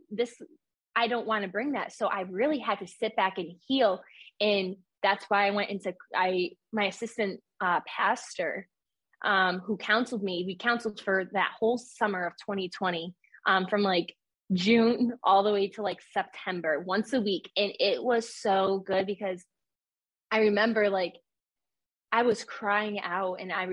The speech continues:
this is, like, goes back to what I'm saying. Like, I was like, "God," like, I was like, "I'm so dirty." Like, I remember my, um,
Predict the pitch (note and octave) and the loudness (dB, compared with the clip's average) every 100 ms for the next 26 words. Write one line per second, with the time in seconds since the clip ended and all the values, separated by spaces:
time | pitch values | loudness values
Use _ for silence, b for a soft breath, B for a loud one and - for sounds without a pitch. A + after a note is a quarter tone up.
0 | - F#3+ G#3+ A3+ G#3+ G3 G#3 G3 F#3+ F#3+ | -4 -4 -2 -2 0 2 0 2 0 -2
1 | G#3 F#3+ F3+ - F#3 G3+ F#3 F3+ F3 F3+ | -4 -6 -8 -8 -6 -4 0 -2 0 -4
2 | E3+ F3+ F#3 - F#3 F3+ F3 F3 F#3 - | -2 -2 -2 -4 -2 0 -2 -4 -6 -8
3 | - - G#3+ C#4+ - - - F#3+ F3+ E3+ | -14 -4 0 0 -2 -8 2 4 4 0
4 | D#3+ E3 C3+ G3+ - B3+ F#3+ F#3+ G3+ F#3 | -4 -4 -8 -12 -2 0 2 2 2 2
5 | F#3+ F#3+ G3 b b b G3+ G#3 G3+ G3 | 2 0 0 b b b 0 2 2 0
6 | - F#3+ F3+ F3+ F3 | 0 -2 -2 -6 -14